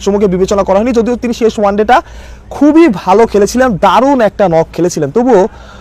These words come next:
সৌম্যকে আসলে বিবেচনা করা হয় নাই টি টোয়েন্টির জন্য। যেটা আসলে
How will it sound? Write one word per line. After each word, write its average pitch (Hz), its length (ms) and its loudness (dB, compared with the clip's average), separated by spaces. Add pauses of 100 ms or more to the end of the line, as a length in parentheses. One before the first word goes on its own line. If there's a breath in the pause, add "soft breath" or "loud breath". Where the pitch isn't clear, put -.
(220 loud breath)
সৌম্যকে 262 500 0
আসলে 247 340 2
বিবেচনা 196 480 -2
করা 175 240 0
হয় 170 180 0
নাই 233 200 0
টি 208 120 -2
টোয়েন্টির 180 360 -2
জন্য। 151 320 -2 (2000 loud breath)
যেটা 202 260 2
আসলে 277 400 4